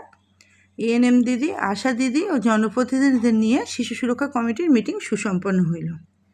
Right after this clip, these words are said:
উক্ত সভার আলোচ্য বিষয়,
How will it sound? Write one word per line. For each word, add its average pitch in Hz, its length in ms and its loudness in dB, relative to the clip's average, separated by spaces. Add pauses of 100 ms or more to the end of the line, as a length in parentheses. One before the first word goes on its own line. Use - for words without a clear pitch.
(1700)
উক্ত 262 260 -2
সভার 311 300 2
আলোচ্য 285 360 0
বিষয়, 285 360 2